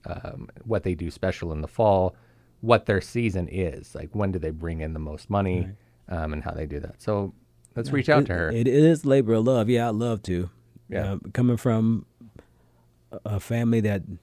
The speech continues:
Speaker 2: had a lot of farmers myself, I can tell you it is the Lord's work. And I don't
Speaker 1: <laughs>
Speaker 2: mean that in a, <laughs> they don't work that much way. It's, you gotta, you gotta wanna do it. You gotta love your produce. You gotta love your animals.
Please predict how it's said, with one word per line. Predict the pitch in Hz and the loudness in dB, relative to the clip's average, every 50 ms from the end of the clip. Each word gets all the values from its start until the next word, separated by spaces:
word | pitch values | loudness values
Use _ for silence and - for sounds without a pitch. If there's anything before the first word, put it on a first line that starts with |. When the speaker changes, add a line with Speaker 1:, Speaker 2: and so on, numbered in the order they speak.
| _ _ _ _ 101 95 90 | _ _ _ _ -20 -20 -18
Speaker 2:
had | 85 87 95 113 139 127 | -12 -8 -6 -4 -2 -2
a | 101 | -2
lot | 90 92 | -2 -2
of | 92 - | -4 -4
farmers | - 104 104 101 101 95 85 | -2 -2 -2 0 -2 -2 -2
myself, | 95 87 85 - - 127 104 87 98 | -4 -4 -4 -2 0 0 0 0 -2
I | 98 | -2
can | 95 104 101 | -2 -2 -2
tell | - - 120 | 0 0 2
you | 110 98 95 90 90 98 110 | 2 2 2 2 0 0 0
it | 117 117 | 0 2
is | 110 107 110 110 113 113 107 113 | 2 2 2 2 0 0 -2 -4
the | - 95 90 87 | -4 -2 -2 0
Lord's | 85 87 92 95 98 98 92 - | 0 0 0 0 0 -2 -4 -4
work. | 90 92 87 76 69 - - - _ _ _ _ | -4 -4 -4 -4 -6 -8 -12 -18 _ _ _ _
And | 101 95 101 | -6 -2 -2
I | 101 | 0
don't | 95 87 113 127 139 117 120 | 0 0 2 4 4 6 6
Speaker 1:
<laughs> | 127 | 6
Speaker 2:
mean | 139 151 143 127 | 6 6 4 4
that | 135 143 151 - - | 4 4 4 4 2
in | 127 120 113 | 2 2 2
a, | 107 104 101 104 101 - _ _ _ _ _ _ - _ _ _ - | 4 2 2 0 0 -4 _ _ _ _ _ _ -20 _ _ _ -6
<laughs> | 165 - - - - 113 - 80 95 | -6 -6 -4 -6 -6 -6 -4 -6 -4
they | 113 120 107 101 98 113 131 131 | -2 -2 -2 2 6 8 10 10
don't | 101 139 147 143 | 10 10 10 10
work | 139 147 147 135 147 | 10 8 8 8 6
that | 147 147 147 139 | 6 6 6 6
much | 127 127 135 139 - - | 6 6 6 6 6 4
way. | 123 113 104 87 85 85 - - - - - | 4 6 6 6 4 0 -4 -8 -14 -10 -4
It's, | - 110 107 - - - - - - - - - _ - | -2 -2 -2 -2 -6 -14 -20 -20 -20 -20 -20 -20 _ -4
you | - 101 107 | 0 2 6
gotta, | 98 131 127 131 120 - - | 8 8 8 8 6 4 2
you | - 85 104 107 113 107 | -2 -2 2 2 4 6
gotta | 113 120 120 123 123 120 120 - - - | 6 6 6 8 8 8 6 6 2 0
wanna | 98 113 120 127 127 120 | 2 2 4 6 6 4
do | 110 107 131 131 131 131 | 6 6 8 8 10 10
it. | 131 - | 8 8
You | 92 110 104 | 6 4 4
gotta | 95 117 117 120 117 | 6 4 6 6 6
love | 110 117 123 127 131 113 | 6 6 8 8 8 8
your | 117 107 | 6 4
produce. | - - 127 123 127 117 120 123 123 110 | 6 6 6 8 8 8 6 4 4 4
You | - 95 | 2 2
gotta | 90 107 110 117 | 4 4 6 6
love | 117 120 123 117 113 | 6 6 6 6 6
your | 117 - | 6 6
animals. | 101 120 123 123 120 120 120 123 123 123 117 - - | 6 4 4 4 4 6 6 6 4 4 2 -2 -6